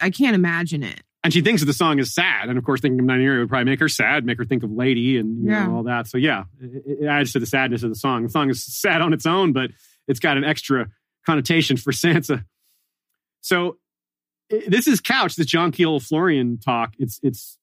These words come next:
Speaker 2: it's couched with talk of the Godswood, meaning Florian and Jonquil is mentioned there as well, because of course she thinks of,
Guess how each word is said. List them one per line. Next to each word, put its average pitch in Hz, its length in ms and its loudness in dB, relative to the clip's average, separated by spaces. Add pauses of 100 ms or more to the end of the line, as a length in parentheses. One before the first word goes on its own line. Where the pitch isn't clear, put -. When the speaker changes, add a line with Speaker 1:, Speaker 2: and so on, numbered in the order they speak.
Speaker 2:
it's 127 120 -4
couched 170 380 -4
with 147 180 0
talk 135 260 0
of 131 60 -4
the 143 60 -2
Godswood, 117 580 -2 (380)
meaning 127 640 2 (140)
Florian 120 300 0
and 113 80 0
Jonquil 131 400 0
is 120 80 -2
mentioned 139 340 2
there 185 160 4
as 147 80 0
well, 180 160 2
because 147 240 0
of 139 60 -6
course 147 220 -2
she 151 120 2
thinks 131 300 0
of, 104 140 -6